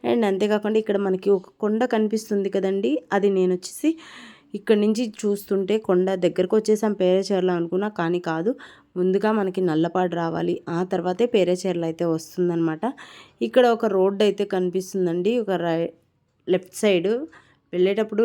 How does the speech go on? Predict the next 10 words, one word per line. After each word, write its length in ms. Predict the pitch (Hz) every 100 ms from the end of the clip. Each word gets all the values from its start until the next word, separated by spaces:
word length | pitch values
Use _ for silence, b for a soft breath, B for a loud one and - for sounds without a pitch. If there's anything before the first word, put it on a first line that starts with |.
| 208
లెఫ్ట్ 220 | 175 -
సైడ్ 200 | 202 190 202
ఒక 120 | 196 175
రోడ్ 180 | 175 -
కనిపిస్తుంది. 560 | 190 180 185 185 185 202 - 180
ఏంటి 260 | 185 208 226 -
అప్పుడే 260 | - 185 214
నల్లపాడు 420 | 175 170 185 220 214
వచ్చేసిందా 540 | 208 214 208 185 180 185
అనుకున్నాను, 500 | 175 165 180 170 170